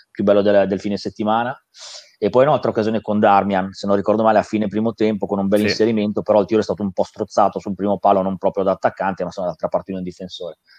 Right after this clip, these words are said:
Speaker 1: Per il resto abbiamo prodotto poco, abbiamo giocato un po' sotto ritmo, e, lo dicevo, abbiamo avuto qualità perché la palla comunque la facevamo girare, ma troppo lentamente, e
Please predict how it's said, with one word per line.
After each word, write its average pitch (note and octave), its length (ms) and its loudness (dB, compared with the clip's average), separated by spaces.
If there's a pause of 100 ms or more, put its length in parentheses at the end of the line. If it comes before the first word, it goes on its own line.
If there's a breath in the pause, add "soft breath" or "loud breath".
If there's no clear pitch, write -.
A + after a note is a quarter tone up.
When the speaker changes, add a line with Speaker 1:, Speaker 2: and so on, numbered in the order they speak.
(520 soft breath)
Speaker 1:
Per A#2 120 2
il A#2+ 60 2
resto D3 160 2
abbiamo D#3 160 2
prodotto G#2+ 360 0
poco, A2 580 2
abbiamo A2 240 -2
giocato B2+ 240 0
un A#2 80 -6
po' B2+ 120 0
sotto A#2+ 300 -4
ritmo, G#2 520 -2
e, A#2 100 -6
lo A#2 340 -4
dicevo, B2+ 380 2
abbiamo C3 240 2
avuto A#2 300 0
qualità B2+ 520 2
perché - 240 -4
la G#2+ 140 2
palla A#2+ 260 0
comunque A#2 300 -4
la G2+ 80 4
facevamo G#2+ 420 2
girare, A#2 460 2
ma G2+ 160 2
troppo - 360 -2
lentamente, G#2 760 -4
e G#2 180 -6